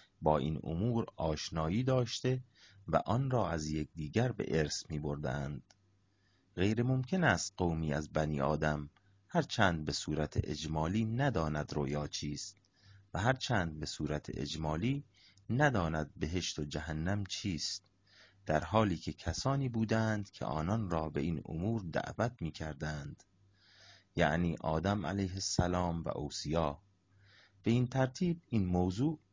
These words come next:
منحصر در آدم علیه السلام است و قو-، و قومی که وی آنان را دعوت می‌کرد،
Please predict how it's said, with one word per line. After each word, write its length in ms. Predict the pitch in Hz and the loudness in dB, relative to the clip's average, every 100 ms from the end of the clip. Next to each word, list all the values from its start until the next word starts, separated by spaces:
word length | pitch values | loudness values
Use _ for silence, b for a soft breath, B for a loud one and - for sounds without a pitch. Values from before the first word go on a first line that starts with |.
| _ _ | _ _
منحصر 540 | 95 95 92 92 - 143 | -4 -2 -2 -2 0 0
در 340 | 110 95 87 - | 2 2 2 0
آدم 420 | 85 90 78 - | 0 2 2 0
علیه 240 | 76 73 | -2 -4
السلام 540 | 78 - 80 80 76 69 | -6 -6 -2 -2 -2 -4
است 340 | 71 - - - B B B B - | -8 -8 -12 -14 B B B B -2
و 120 | 80 - | -2 0
قو-، 220 | 127 127 92 | 2 2 4
و 40 | 101 | 4
قومی 500 | - 170 185 143 104 | 6 6 6 4 2
که 160 | 95 | -2
وی 360 | 87 104 135 113 - | 0 4 4 2 0
آنان 420 | 80 95 131 98 | 0 2 0 2
را 280 | 82 76 76 _ - | 2 0 -4 _ -4
دعوت 420 | 82 - 80 80 - | 0 0 -2 -2 -4
می‌کرد، 600 | 85 80 117 135 147 - | -4 -2 0 0 0 -4